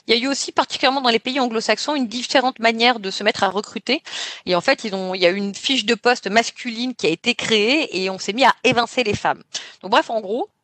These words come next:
on s'est fait évincer d'un domaine extrêmement porteur et qui est devenu essentiel. Et au-delà de ce qui s'est passé dans les années quatre-vingts, il faut aussi ressouligner, ça a déjà été dit, euh, auparavant, que la problématique vient du fait qu'on est dans une société qui est très socio-sexuée.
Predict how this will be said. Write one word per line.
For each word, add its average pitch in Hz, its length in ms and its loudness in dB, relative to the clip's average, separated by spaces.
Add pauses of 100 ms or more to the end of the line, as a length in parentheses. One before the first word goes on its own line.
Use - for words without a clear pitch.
(760)
on 190 80 -10
s'est 277 260 2
fait 262 240 2
évincer 247 460 2
d'un 202 100 2
domaine 196 300 -2
extrêmement 247 380 -2
porteur 240 340 -2
et - 80 -4
qui - 140 -10
est 180 40 -12
devenu 180 240 -8
essentiel. 190 600 -4 (580)
Et 220 220 4 (580)
au-delà 269 320 4
de 262 100 -8
ce - 120 -8 (120)
qui 247 120 -6
s'est 285 160 2
passé 240 260 -2
dans 247 100 0
les 226 160 -2
années 226 180 4
quatre-vingts, 240 540 0 (340)
il - 60 -18
faut 247 120 -8
aussi 269 520 -6
ressouligner, 247 720 -2
ça 226 120 4
a 202 40 6
déjà 226 300 4
été 220 200 -2
dit, 214 240 -6
euh, 180 120 2
auparavant, 202 580 2
que 214 380 -2
la 208 140 4
problématique 247 600 -2
vient 214 120 2
du 196 100 -8
fait 240 180 0
qu'on 196 180 -6
est 185 40 -6
dans 175 100 -2
une 190 160 -6
société - 500 0
qui - 140 -4
est 185 100 -2
très 285 200 2
socio-sexuée. - 840 -2